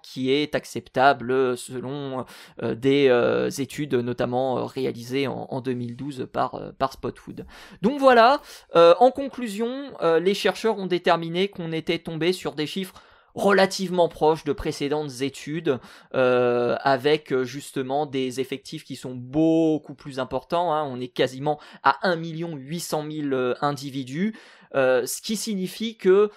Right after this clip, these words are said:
le taux de mortalité lors des séquences de bagages est extrêmement négligeable et pour grande partie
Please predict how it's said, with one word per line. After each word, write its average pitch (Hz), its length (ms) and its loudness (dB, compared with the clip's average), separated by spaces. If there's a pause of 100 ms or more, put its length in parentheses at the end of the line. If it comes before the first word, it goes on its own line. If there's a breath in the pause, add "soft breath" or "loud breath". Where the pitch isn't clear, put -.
(120)
le 143 160 -4
taux 202 160 8
de 202 60 2
mortalité 170 760 0
lors 165 360 4
des 151 160 -4
séquences 151 420 -8
de 135 120 -6
bagages 139 440 -2
est 147 140 2
extrêmement 170 720 -4
négligeable 156 640 0
et - 300 -2
pour 175 240 -4
grande 170 280 0
partie 180 480 -2